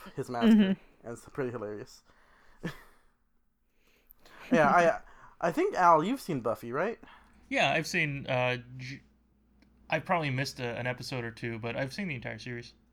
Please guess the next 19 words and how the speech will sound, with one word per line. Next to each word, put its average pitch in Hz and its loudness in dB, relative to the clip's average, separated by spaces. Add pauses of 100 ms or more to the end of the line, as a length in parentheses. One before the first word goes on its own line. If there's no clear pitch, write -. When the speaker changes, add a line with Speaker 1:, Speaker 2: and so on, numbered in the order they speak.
(480)
Speaker 1:
Okay, 131 -4
yeah, 139 2
that, 156 0 (360)
<laughs> - -18
I 147 -2
wasn't 139 -2
sure. 117 -8 (440)
Speaker 3:
<laughs> - -14
I, 151 2
Speaker 1:
All 165 4
right, 143 4
Speaker 3:
I 180 10
Speaker 1:
um, 180 4
Speaker 3:
didn't 143 0
remember 151 0
the 123 -2
episode. 117 -6
I 131 0
was, 139 -2